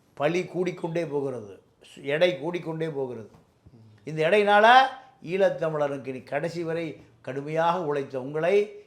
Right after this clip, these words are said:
ஈழத்தமிழன் தூக்கி தெருவில் வீசிட்டான். தேசத்தின் குரல் பாலசிங்கத்தினுடைய உடல் லண்டன்ல, அ, கிடத்தப்பட்டிருந்த பொழுது தமிழ்நாட்டிலிருந்து, உலகத்திலிருந்து நீங்க தம-, தமிழர்களுடைய பிரதிநிதியாக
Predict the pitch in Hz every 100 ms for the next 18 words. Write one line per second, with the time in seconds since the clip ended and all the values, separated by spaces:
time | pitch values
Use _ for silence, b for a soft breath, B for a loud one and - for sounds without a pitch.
0 | - 143 165 139 139 127 113 180 165 160
1 | 143 147 135 113 104 107 78 - _ _
2 | _ _ _ _ _ _ - 139 180 185
3 | 180 175 160 156 151 135 143 175 165 156
4 | 156 135 139 139 135 127 165 175 - B
5 | B 127 139 160 160 147 139 131 110 -
6 | - 127 - 151 160 165 143 143 143 139
7 | 147 202 226 240 127 - - _ _ _
8 | _ - 143 180 202 208 196 196 190 185
9 | 175 170 160 135 170 196 190 196 208 202
10 | 202 220 254 220 - - - 160 156 147
11 | 131 110 - _ _ _ _ _ _ _
12 | _ _ _ _ _ - 135 143 117 -
13 | 147 180 208 180 170 156 135 147 165 160
14 | 143 131 120 117 110